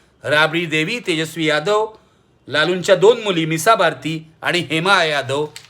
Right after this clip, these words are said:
यांना आरोपी बनवण्यात आलं आणि हे कुटुंब खचून जाईल अशी परिस्थिती निर्माण करण्यात आली.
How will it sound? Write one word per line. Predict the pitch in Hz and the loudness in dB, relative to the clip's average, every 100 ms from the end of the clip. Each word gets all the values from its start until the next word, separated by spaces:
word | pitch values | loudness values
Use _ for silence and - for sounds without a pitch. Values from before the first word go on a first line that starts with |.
| - - | -20 -8
यांना | 135 147 160 175 | -2 0 2 2
आरोपी | 185 139 143 175 180 | 2 2 2 2 0
बनवण्यात | 156 151 151 151 | 0 0 0 0
आलं | 139 139 196 - - _ _ - | 0 2 0 0 -14 _ _ -4
आणि | 143 170 208 214 - - | 0 2 0 -4 -16 0
हे | 175 | 2
कुटुंब | 220 190 202 202 196 233 233 - | 2 0 -4 0 4 4 2 -2
खचून | 156 160 262 247 | -2 0 -2 -2
जाईल | 170 139 127 123 - _ - - | 2 2 0 -8 -14 _ -20 -6
अशी | 143 - 202 | -4 -2 -4
परिस्थिती | 160 165 175 180 170 180 | 0 0 0 -6 -4 -2
निर्माण | 156 147 156 | -2 0 -2
करण्यात | 147 143 139 | -2 -4 -4
आली. | 139 135 | -2 -4